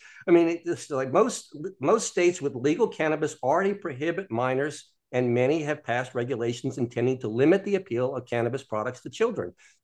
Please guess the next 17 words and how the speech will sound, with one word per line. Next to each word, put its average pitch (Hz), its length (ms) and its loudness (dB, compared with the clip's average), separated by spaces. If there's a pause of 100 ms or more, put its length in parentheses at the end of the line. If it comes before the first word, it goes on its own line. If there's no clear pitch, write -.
(100)
This 120 160 -10
is, 123 240 -6
this 139 200 2
is 127 140 -4
what 131 280 -2
the, 123 160 -6
uh, 123 100 -10 (240)
this 127 200 -4
is 135 100 -6
rebuttal. 156 560 2
They're 123 180 0
already 131 220 -2
saying 143 260 -2
what 139 140 -4
we 151 160 2
already 147 320 4
know. 156 300 2